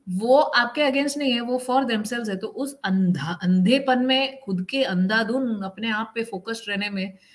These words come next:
वो नहीं देख पाते हैं कि वो कैसे आप hurt हो रहे हो, कैसे आप affect हो रहे हो, वगैरह वगैरह, है ना? तो ये एक problem है और हमारे कारण भी लोगों को कुछ हो रहा होगा, हम perfect beings नहीं हैं। तो ये समझना है, loneliness is normal, मैं बात कर चुकी हूँ।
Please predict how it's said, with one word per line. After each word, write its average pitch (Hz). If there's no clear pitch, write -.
वो 214
नहीं 214
देख 285
पाते 220
हैं 220
कि 240
वो 220
कैसे 208
आप 202
hurt 202
हो 196
रहे 196
हो, 208
कैसे 190
आप 190
affect 180
हो 180
रहे 180
हो, 180
वगैरह 156
वगैरह, -
है 175
ना? 214
तो 247
ये 285
एक 370
problem 226
है 254
और 233
हमारे 220
कारण 302
भी 370
लोगों 233
को 226
कुछ 220
हो 180
रहा 170
होगा, 160
हम 190
perfect 214
beings 214
नहीं 185
हैं। 143
तो 202
ये 226
समझना 208
है, 165
loneliness 269
is 220
normal, 220
मैं 233
बात 190
कर 196
चुकी 180
हूँ। -